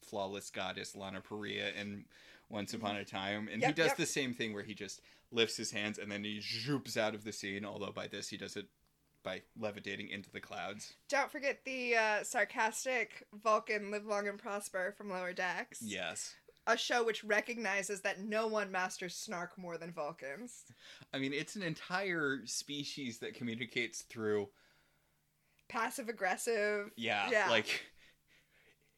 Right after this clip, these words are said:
Speaker 1: the language they speak on Vulcan is being passive-aggressive. Passive-aggressiveness is their language.
Speaker 2: It's, that's true.
Speaker 1: So there's this dumb bit where Phoebe and Paige's body's like, "Look, if you're gonna be in my body,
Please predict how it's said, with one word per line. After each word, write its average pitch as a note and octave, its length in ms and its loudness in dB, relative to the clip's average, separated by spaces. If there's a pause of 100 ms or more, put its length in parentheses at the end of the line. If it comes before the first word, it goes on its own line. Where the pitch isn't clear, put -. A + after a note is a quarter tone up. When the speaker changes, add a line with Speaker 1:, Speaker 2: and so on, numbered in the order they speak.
(220)
Speaker 1:
the C3+ 260 0
language D3 520 4
they C3 160 6
speak A#2+ 480 2
on G#2+ 160 0
Vulcan G2+ 420 0
is G2 140 -4
being G2+ 300 -4
passive-aggressive. F#2+ 960 -6 (800)
Passive-aggressiveness G#2 1200 -2
is F#2 240 -8
their F#2 220 -6
language. F#2+ 720 -10 (100)
Speaker 2:
It's, - 300 -6 (260)
that's G3 280 -6
true. - 320 -10 (580)
Speaker 1:
So B2 380 -4 (200)
there's C3+ 240 -10
this C3+ 240 -10 (140)
dumb C3 320 -2
bit A2 380 -4
where G#2 400 -6 (680)
Phoebe A2 720 -4
and G2 320 -8
Paige's G2 460 -8
body's F#2+ 460 -8
like, F#2 200 -12
"Look, A#2+ 260 -2
if G2 140 -8
you're G#2 80 -8
gonna A#2+ 240 -4
be A2+ 180 -2
in G2+ 100 -6
my B2 200 0
body, G#2+ 500 0